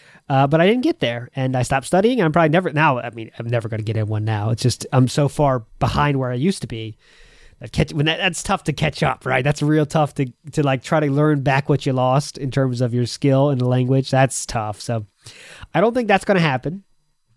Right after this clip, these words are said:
So I am sad about that. I, I failed that goal I had for myself. And, uh, I let my Japanese slip in general, right? I mean,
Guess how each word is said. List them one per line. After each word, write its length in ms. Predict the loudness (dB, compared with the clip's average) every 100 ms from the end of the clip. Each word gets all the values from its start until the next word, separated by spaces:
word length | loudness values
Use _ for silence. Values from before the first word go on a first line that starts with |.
| _ _
So 140 | 0 2
I 60 |
am 140 | 2 2
sad 180 | 2
about 220 | 2 0 -2
that. 240 | -4 -4
I, 140 | -6 -4
I 140 | -6
failed 380 | -2 2 2 2
that 180 | -2 -4
goal 280 | -6 -4 -6
I 60 |
had 220 | -6 -8
for 100 | -10
myself. 520 | -14 -10 -8 -8 -10 -6
And, 280 | -2 2 4
uh, 200 | 4 2 -2 -14 -8 0
I 100 | 2
let 180 | 4 2
my 100 | 2
Japanese 400 | 2 2 0 2
slip 240 | 0 0 -4 -4
in 100 | 0
general, 420 | 0 0 -4 -8
right? 220 | -4 -4 -4
I 60 | -2
mean, 320 | -2 -2